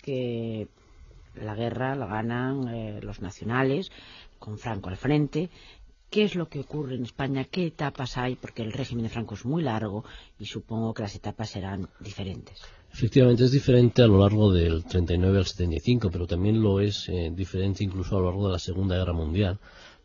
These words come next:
Speaker 2: porque, eh, Franco tenía, entre comillas, una buena relación con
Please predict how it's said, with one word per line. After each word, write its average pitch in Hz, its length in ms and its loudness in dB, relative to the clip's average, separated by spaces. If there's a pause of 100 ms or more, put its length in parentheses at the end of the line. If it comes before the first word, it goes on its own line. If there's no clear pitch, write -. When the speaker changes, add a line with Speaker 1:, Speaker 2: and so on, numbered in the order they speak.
(100)
Speaker 2:
porque, 104 1040 2
eh, 90 60 -6
Franco 110 460 -2
tenía, 90 640 -2 (580)
entre 92 200 -8
comillas, 95 580 -4
una 101 280 0
buena 85 760 -2
relación 82 460 -6
con 82 320 -8